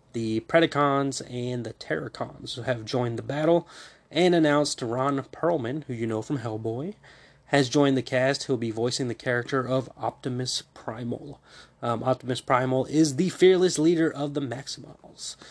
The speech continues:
Uh, Paramount Pictures has this movie set to release on June twenty-fourth,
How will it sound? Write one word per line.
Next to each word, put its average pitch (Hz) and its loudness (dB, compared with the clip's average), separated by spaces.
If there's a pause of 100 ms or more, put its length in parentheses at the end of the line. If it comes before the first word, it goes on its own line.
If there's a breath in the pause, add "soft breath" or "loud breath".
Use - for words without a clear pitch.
(320 loud breath)
Uh, 117 0
Paramount 139 2
Pictures 135 0
has 135 4
this 131 -2
movie 131 2
set 143 0
to 165 -2
release 143 2 (120)
on 127 -6 (280)
June 127 0
twenty-fourth, 160 -2